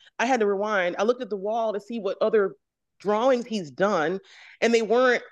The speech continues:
as horrific as what he was called to draw at the end of the, of the, um, episode. So I was like, "Okay, well, how did they get him? What has he drawn before?" 'Cause he seemed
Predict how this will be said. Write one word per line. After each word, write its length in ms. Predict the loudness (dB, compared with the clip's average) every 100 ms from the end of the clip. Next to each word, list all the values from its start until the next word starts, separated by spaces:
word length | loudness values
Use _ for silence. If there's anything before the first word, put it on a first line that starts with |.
| -2
as 120 | -2
horrific 520 | 0 0 2 0 -2
as 80 | -4
what 240 | -4 -6 -6
he 120 | -8
was 120 | -10 -12
called 260 | -4 0 0
to 60 |
draw 400 | -2 -4 -2 0
at 120 | -2 -4
the 140 | -4
end 160 | -2 -2
of 60 |
the, 160 | -4 -6
of 140 | -8 -10
the, 260 | -12 -12
um, 220 | -12 -14 -8
episode. 640 | -8 -6 0 2 4 2 0 _ _ -20 -6
So 120 | 0
I 120 | 2
was 120 | 2 2
like, 140 | 0
"Okay, 220 | 2 0
well, 120 | 0
how 200 | -2 -2
did 100 | 0
they 100 | 0
get 260 | -2 -2 -2
him? 340 | -2 -4 -6 -8 -18 -18
What 320 | 0 4 4
has 220 | 4 2 2
he 120 | -2
drawn 380 | 0 -2 0 0
before?" 420 | 0 2 4 4
'Cause 140 | 0
he 220 | -2 -2
seemed 480 | -2 -2 -2 -2 -4